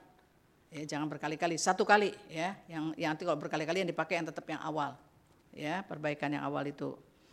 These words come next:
Kemudian kalau mau disampaikan lewat pos silakan, tetapi di kop posnya itu ditulis, ya, di depan, eh,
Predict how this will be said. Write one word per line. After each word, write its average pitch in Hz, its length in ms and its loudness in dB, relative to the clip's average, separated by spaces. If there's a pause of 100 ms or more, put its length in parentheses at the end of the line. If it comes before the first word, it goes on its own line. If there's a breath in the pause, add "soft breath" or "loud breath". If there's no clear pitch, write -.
(420 loud breath)
Kemudian 180 320 2
kalau 180 240 8
mau 175 80 2
disampaikan 165 600 0
lewat 160 280 2
pos 226 320 4
silakan, 170 480 -2
tetapi 175 320 -4
di 170 240 -6
kop - 480 4
posnya 165 400 0
itu 196 80 0
ditulis, 170 480 0
ya, 160 160 -2
di 156 160 -4
depan, 151 400 -4
eh, 151 260 -2